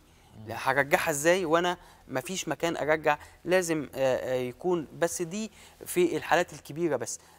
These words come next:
Speaker 2: إنما الحالات الصغيرة اللي هي الكراودنج اللي زي الحالات ال-، ال-، اللي فيها ازدحام كده، في معظمها كتير في أجهزة تقويم دلوقتي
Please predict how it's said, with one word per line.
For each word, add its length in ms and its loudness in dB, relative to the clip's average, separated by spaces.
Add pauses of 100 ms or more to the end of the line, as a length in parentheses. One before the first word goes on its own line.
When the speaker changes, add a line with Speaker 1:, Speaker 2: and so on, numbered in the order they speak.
Speaker 2:
إنما 420 4
الحالات 400 -2
الصغيرة 400 2
اللي 120 0
هي 40 2
الكراودنج 600 2
اللي 160 -10
زي 300 0 (320)
الحالات 420 -4
ال-، 300 -6
ال-، 260 -8
اللي 140 -10
فيها 160 2
ازدحام 480 0
كده، 260 -4 (480)
في 480 -4 (160)
معظمها 540 2
كتير 360 -8
في 200 0
أجهزة 280 -2
تقويم 360 -6
دلوقتي 400 -2